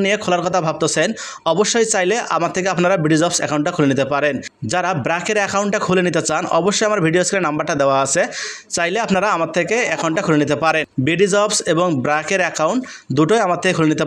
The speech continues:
পারেন। অবশ্যই আমার ভিডিও স্ক্রিনে নাম্বারটা দেওয়া আছে, এখান থেকে আমার সাথে যোগাযোগ করতে পারেন। দুই নং পদে আছে এরিয়া ম্যানেজার, পদের সংখ্যা আছে তিরিশটি।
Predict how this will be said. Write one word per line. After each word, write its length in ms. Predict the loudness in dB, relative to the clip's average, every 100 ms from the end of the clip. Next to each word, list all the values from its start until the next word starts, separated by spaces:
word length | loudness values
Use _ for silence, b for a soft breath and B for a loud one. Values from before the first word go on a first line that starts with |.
| 0
পারেন। 180 | -2 -4 B B -2
অবশ্যই 220 | -2 -2 -2
আমার 100 | 0
ভিডিও 140 | 0 2
স্ক্রিনে 180 | 2 0
নাম্বারটা 240 | -2 0 2
দেওয়া 140 | 2 2
আছে, 100 | -2
এখান 140 | -2 0
থেকে 120 | 0 0
আমার 100 | 0
সাথে 140 | 2
যোগাযোগ 240 | 2 2 0
করতে 200 | -2 -4 -2
পারেন। 220 | -2 -2 -4 -10 B 0
দুই 120 | 2 2
নং 100 | 0
পদে 160 | 0 2 0
আছে 140 | 0 -2 0
এরিয়া 180 | 0 0
ম্যানেজার, 260 | 0 0 0
পদের 160 | 0 0
সংখ্যা 180 | 0 -2
আছে 100 | -2 0
তিরিশটি। 360 | 0 0 -2